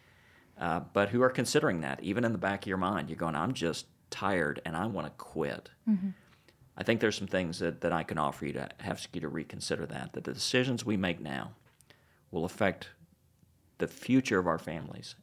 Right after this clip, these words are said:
Speaker 1: and people are walking away from the shepherd at the time that we need him most. Don't burn out. Keep yourself fueled and aflame. Serve only Jesus. Again, that's not easy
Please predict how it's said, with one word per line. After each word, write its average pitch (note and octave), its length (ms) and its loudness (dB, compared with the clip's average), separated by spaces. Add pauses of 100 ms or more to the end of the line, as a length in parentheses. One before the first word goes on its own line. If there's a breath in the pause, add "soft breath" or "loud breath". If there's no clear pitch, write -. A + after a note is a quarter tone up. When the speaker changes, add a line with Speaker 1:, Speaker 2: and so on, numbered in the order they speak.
(100)
Speaker 1:
and G2 300 2
people A2+ 280 -2
are E2+ 100 4
walking F2+ 440 0
away G2+ 200 4
from F2+ 140 -8
the E2+ 60 -6
shepherd D#2+ 560 -6 (300 soft breath)
at E3 100 -8
the - 60 -6
time E2+ 380 -2
that D#2 100 -6
we D#2+ 120 -6
need E2 360 -4
him D#2 360 -8 (320)
most. - 560 -8 (720 soft breath)
Don't G#2 300 4
burn G#2+ 240 6
out. D#2+ 360 -4 (340)
Keep - 240 -6
yourself E2 400 0
fueled A#2+ 580 2
and G2 120 -2
aflame. D#2+ 580 -4 (420 soft breath)
Serve G2+ 680 4 (240)
only E2+ 520 -2 (400)
Jesus. - 600 -6 (580 soft breath)
Again, F2+ 320 -2
that's D#2 160 -4
not G#2 160 4
easy F#2+ 360 2